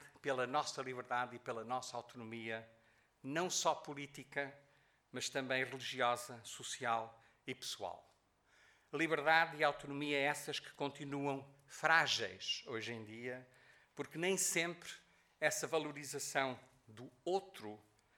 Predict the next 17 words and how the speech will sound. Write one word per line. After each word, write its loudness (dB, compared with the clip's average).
é 2
valorizada -2
e -6
retribuída. -12
Chegamos 6
a 6
uma 4
situação 4
em 2
que -2
a 6
evolução 0
do -4
conhecimento -2
nas 0
ciências -2
naturais, 2